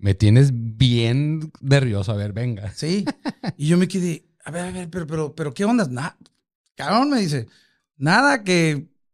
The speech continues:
Speaker 2: que están buscando por YouTube al,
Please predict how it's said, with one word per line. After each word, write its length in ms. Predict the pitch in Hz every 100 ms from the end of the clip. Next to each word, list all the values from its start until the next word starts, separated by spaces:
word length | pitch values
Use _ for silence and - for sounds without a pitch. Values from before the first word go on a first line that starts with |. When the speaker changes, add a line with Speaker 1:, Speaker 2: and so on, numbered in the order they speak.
| _ _ _ _
Speaker 2:
que 60 | 165
están 280 | - 190 240
buscando 540 | 277 - 233 240 254
por 120 | 214 185
YouTube 640 | 208 208 214 226 240 -
al, 440 | 180 175 165 151